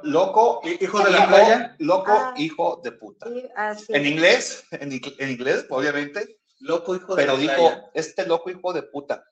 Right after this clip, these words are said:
Speaker 2: ¿Así tal cual?
Speaker 1: Sí, sí, sí, sí,
Speaker 3: Sí,
Speaker 1: sí.
Speaker 2: No mames.
Speaker 3: tal cual.
Speaker 2: O sea, si dijo eso de, de don Vladimir, ¿qué va a decir de,
Speaker 1: De
Speaker 2: de,
Speaker 1: Putin,
Speaker 2: del
Speaker 1: o
Speaker 2: gordito
Speaker 1: sea,
Speaker 2: chulo de, de Norcorea, güey?
Speaker 1: güey, soy un
Speaker 3: Ni
Speaker 1: cabrón
Speaker 3: lo
Speaker 1: con el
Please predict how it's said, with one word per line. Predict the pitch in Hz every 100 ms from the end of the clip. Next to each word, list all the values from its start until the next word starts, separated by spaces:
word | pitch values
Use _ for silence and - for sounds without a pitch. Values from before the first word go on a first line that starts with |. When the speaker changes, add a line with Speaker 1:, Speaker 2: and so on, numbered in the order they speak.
| _ _ _ _ _ _ _
Speaker 2:
¿Así | - - 175
tal | 214 196
cual? | 202 233 285 -
Speaker 1:
Sí, | - 240
sí, | 208 190
sí, | -
sí, | 339
Speaker 3:
Sí, |
Speaker 1:
sí. | 196
Speaker 2:
No | 170 180
mames. | 180 180 180 185 185 196
Speaker 3:
tal | 233 233
cual. | - 202 -
Speaker 2:
O | - 196
sea, | 196
si | 196
dijo | 196 214 240
eso | 240 240
de, | 220 196 175
de | 165 156 156
don | 151 156
Vladimir, | 151 151 156 190 208
¿qué | 220
va | 214
a |
decir | 214 220 220
de, |
Speaker 1:
De | 175 170
Speaker 2:
de, | -
Speaker 1:
Putin, | 170 185 -
Speaker 2:
del | 180 160 123
Speaker 1:
o | 120
Speaker 2:
gordito | 127 147
Speaker 1:
sea, | 160 147
Speaker 2:
chulo | 214 226 220
de, | 202 208 156
de | 175
Norcorea, | 175 170 175 190 214 214
güey? | 220
Speaker 1:
güey, | 226 226 -
soy | 214
un | 240
Speaker 3:
Ni | 254
Speaker 1:
cabrón | 170 190
Speaker 3:
lo | 226
Speaker 1:
con |
el | 220